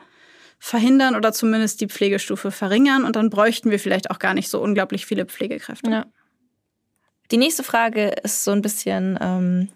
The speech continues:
Speaker 2: diagnostischer Natur <laughs> und kommt von Emma.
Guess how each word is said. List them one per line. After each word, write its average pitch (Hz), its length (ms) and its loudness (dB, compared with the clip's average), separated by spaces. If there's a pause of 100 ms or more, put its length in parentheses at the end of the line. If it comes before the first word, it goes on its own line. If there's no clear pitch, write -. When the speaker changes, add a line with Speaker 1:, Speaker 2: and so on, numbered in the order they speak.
(1000)
Speaker 2:
diagnostischer 208 640 0
Natur 185 400 0 (440)
<laughs> - 440 -8
und 226 160 0
kommt 247 220 0
von 202 220 0
Emma. 202 480 2